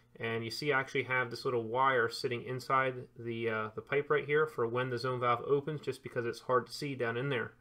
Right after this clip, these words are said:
So now we're gonna go ahead and I'm gonna power this with twenty-four volts, and we're going to, uh, read a continuity reading across our end switch terminal right here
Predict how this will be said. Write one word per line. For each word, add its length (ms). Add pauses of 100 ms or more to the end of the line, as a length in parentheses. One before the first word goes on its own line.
(600)
So 240
now 280
we're 80
gonna 220
go 80
ahead 320
and 580 (160)
I'm 80
gonna 160
power 380
this 140
with 100
twenty-four 400
volts, 420
and 140
we're 80
going 380 (100)
to, 320 (500)
uh, 140
read 420
a 280
continuity 560
reading 280
across 520
our 280
end 220
switch 260
terminal 400
right 160
here 340